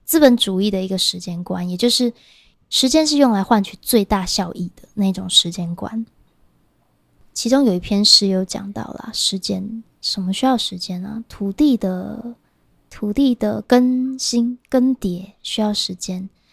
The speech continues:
耕作需要时间，什么都需要时间。可是如果我们只是把时间拿来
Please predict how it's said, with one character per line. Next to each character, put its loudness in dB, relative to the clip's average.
耕 6
作 0
需 0
要 0
时 -6
间， -4
什 2
么 6
都 6
需 2
要 6
时 -2
间。 -4
可 -4
是 2
如 6
果 6
我 4
们 -4
只 -10
是 -2
把 -6
时 -4
间 0
拿 -4
来 -6